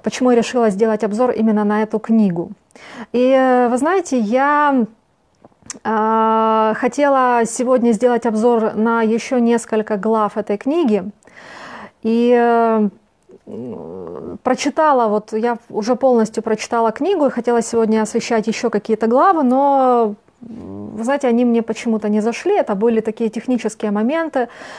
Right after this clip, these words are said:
э, главы, которые были связаны с тем, что как там, э,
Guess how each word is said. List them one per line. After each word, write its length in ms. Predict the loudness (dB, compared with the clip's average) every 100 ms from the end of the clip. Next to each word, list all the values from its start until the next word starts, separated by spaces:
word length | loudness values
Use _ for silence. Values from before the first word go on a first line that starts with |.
| -10 -4
э, 220 | -2 0
главы, 380 | 0 2 2 0
которые 340 | 0 0 0
были 200 | 0 -2
связаны 480 | -2 -2 0 0 0
с 80 | 0
тем, 220 | 0 0
что 480 | -4 -4 0 0 0
как 200 | -4 -4
там, 280 | -4 -2 -2
э, 1040 | -2 -2 0 0 0 0 0 0 0 -2